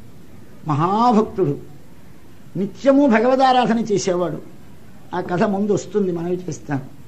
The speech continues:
అట్లాంటి వాడు శాపవశం చేత, దుర్వాసన యొక్క శాపవశం చేత ఈనాడు ఏనుగైనాడు.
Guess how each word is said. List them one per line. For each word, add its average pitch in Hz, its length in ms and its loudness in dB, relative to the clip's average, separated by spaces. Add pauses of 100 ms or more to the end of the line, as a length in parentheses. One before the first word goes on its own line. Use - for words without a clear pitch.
(600)
అట్లాంటి 247 480 2
వాడు 269 200 6
శాపవశం 254 580 4
చేత, 226 220 2
దుర్వాసన 240 600 2
యొక్క 240 220 -2
శాపవశం 208 500 0
చేత 208 300 0
ఈనాడు 202 240 2
ఏనుగైనాడు. 185 560 0